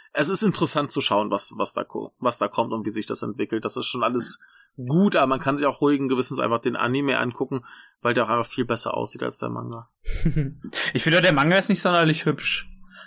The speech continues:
Speaker 3: Also
Speaker 1: Nee, der, der Typ ist kein, kein begnadeter Zeichner.
Speaker 3: Nee.
Speaker 1: Also, äh, der wurde ja auch erst von der Jump abgelehnt
Speaker 3: <laughs>
Speaker 1: und so mit dem Kommentar, äh, „Änder mal deinen Stil ein bisschen“, also war er wahrscheinlich nicht gut genug.
Speaker 3: Mhm.
Speaker 1: Ähm,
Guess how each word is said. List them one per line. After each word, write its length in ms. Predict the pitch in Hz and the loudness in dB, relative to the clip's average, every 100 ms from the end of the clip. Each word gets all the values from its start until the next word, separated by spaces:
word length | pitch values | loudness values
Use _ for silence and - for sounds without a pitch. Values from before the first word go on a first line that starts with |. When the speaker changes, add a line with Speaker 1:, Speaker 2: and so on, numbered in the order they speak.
| - _ - | -20 _ -2
Speaker 3:
Also 300 | 131 120 127 | 2 4 6
Speaker 1:
Nee, 180 | 196 254 | 4 4
der, 160 | 190 | 4
der 140 | 170 165 | 2 0
Typ 200 | 196 196 | 0 0
ist 120 | 180 | 0
kein, 300 | - 175 175 | 0 0 0
kein 240 | 175 175 | 0 0
begnadeter 540 | 170 156 151 156 147 151 | 2 2 4 2 2 2
Zeichner. 380 | 135 139 127 120 | 4 6 6 4
Speaker 3:
Nee. 100 | 113 - - _ | 2 -2 -18 _
Speaker 1:
Also, 460 | - 123 127 123 127 | 0 0 2 2 4
äh, 320 | 123 123 123 - - | 4 4 4 0 0
der 100 | 135 | 2
wurde 220 | 143 151 | 4 4
ja 20 | |
auch 100 | 147 | 2
erst 160 | 151 - | 2 2
von 100 | 143 | 2
der 140 | 139 127 | 2 2
Jump 260 | 139 151 | 2 2
abgelehnt 380 | - - 160 123 - 190 254 269 175 - | -2 0 0 0 -2 0 2 4 4 4
Speaker 3:
<laughs> 140 | 143 - | 0 2
Speaker 1:
und 260 | 143 165 | 2 4
so 160 | 139 135 | 4 2
mit 180 | 135 135 | 2 2
dem 100 | 135 | 2
Kommentar, 440 | 143 139 147 147 | 2 2 4 4
äh, 140 | 151 147 | 6 4
„Änder 280 | 151 156 | 4 4
mal 160 | 147 139 | 4 4
deinen 180 | 143 135 | 4 2
Stil 300 | - 156 165 | 0 0 2
ein 80 | 156 | 2
bisschen“, 320 | 131 - 139 | 2 2 2
also 200 | 117 117 | 2 2
war 140 | 117 123 | 2 2
er 160 | 127 | 2
wahrscheinlich 300 | 120 127 127 | 0 0 -2
nicht 160 | 120 - | -4 0
gut 160 | 135 | 0
genug. 220 | - 117 117 | 0 0 4
Speaker 3:
Mhm. 440 | 104 95 98 107 - | 4 4 4 2 2
Speaker 1:
Ähm, 480 | 117 117 117 117 | 2 4 2 -4